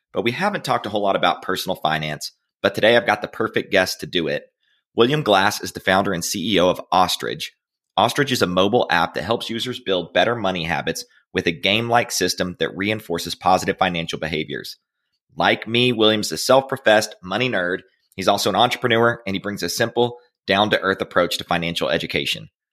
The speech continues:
So let's do two of my favorite things, drink and talk about money. William, thank you so much for coming on, man.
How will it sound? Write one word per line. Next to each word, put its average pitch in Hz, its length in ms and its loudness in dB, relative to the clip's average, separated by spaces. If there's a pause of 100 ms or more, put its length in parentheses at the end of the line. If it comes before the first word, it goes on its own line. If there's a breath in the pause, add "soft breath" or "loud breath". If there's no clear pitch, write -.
(240)
So - 120 -6
let's 110 220 0
do 110 220 2
two 165 180 0
of 170 80 4
my 131 100 6
favorite 92 380 -2
things, 87 400 -6 (100)
drink 123 380 -2 (260)
and 85 80 -12
talk 85 240 -2
about 95 220 0
money. 76 320 -8 (580)
William, 120 540 2
thank 117 240 0
you 110 80 0
so 117 240 2
much 98 220 0
for 92 100 -2
coming 90 260 -2
on, 80 160 0
man. 78 300 -4